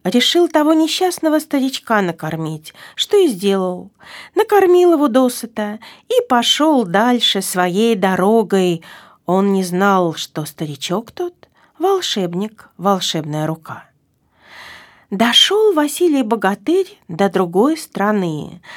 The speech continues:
а там жили одни калеки, как будто со всех концов света привезли туда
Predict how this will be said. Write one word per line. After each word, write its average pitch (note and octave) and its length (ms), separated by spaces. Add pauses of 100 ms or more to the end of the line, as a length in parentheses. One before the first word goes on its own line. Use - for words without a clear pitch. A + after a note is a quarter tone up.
(140)
а A3 100
там A4 280
жили C4 320
одни A#3 340
калеки, A#3 680 (400)
как C#4+ 160
будто F#4+ 320
со F4+ 180
всех A4 420
концов G4 440
света C#4+ 560
привезли G#3+ 680
туда G3+ 580